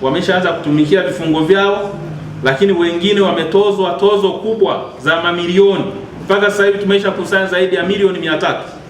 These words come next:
kutokana na vitendo vya aina hii. Lakini sisi lengo letu sio kukusanya milioni mia tatu.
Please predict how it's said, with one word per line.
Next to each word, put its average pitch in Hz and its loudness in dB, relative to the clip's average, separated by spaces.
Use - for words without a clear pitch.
kutokana 175 2
na 170 0
vitendo 165 -2
vya 139 -2
aina 135 -4
hii. - -6
Lakini 202 2
sisi 208 0
lengo 190 2
letu 214 2
sio 202 2
kukusanya 190 -2
milioni 185 2
mia 160 0
tatu. 135 -2